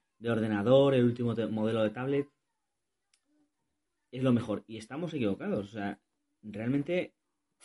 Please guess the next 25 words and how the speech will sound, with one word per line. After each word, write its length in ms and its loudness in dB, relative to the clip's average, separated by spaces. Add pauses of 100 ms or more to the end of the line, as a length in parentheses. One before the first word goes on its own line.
(1080)
la 160 -8
tecnología 560 0
está 260 -10
al 220 -12
uso 320 -10
de 180 -14
las 160 -8
personas 500 -16 (960)
y 160 2
el 180 -2
que 300 -4 (440)
uno 300 4
u 160 2
otro 420 -4 (120)
le 160 -14
saque 300 -10
más 160 -2
provecho 340 -8
depende 300 -6
de 80 2
uno 120 -2
mismo, 360 -4 (280)
no 220 0
de 80 4
la, 440 -2